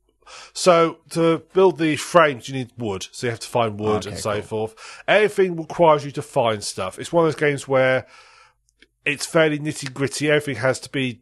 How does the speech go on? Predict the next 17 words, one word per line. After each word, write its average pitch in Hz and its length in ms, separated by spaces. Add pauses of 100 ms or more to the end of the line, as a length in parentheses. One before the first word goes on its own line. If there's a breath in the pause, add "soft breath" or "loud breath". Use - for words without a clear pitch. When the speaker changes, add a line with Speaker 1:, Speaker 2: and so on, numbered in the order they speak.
Speaker 1:
done. 123 400
You 131 100
have 127 120
to 123 80
find 127 260
all 127 60
the 120 60
right 120 180
components 120 420
and 117 80
so 117 220
forth 113 180
before - 240
you 117 120
do 120 100
anything. 113 280
So 117 380